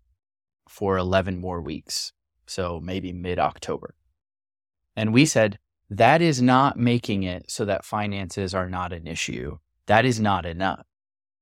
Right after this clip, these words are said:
And I don't see in any way how that is appropriate or how that puts us in a safe position." Which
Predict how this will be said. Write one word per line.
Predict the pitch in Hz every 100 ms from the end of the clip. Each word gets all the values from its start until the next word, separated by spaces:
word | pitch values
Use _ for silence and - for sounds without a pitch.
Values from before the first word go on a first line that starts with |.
| _ _ _ _ _
And | 120 113 107 101
I | 107
don't | 113 110
see | - 113
in | 104
any | 98 110 107
way | 107 95
how | 85 95
that | 95 90
is | 87
appropriate | 80 - 98 - 135 143 139 _ -
or | 107
how | 101
that | 92 92
puts | - 104 -
us | 98 -
in | 92
a |
safe | - 85 85
position." | - 85 73 - 78 _ _ _ _ _ _ _ _ _ _ _ _ _ _
Which | 101 101 104 - -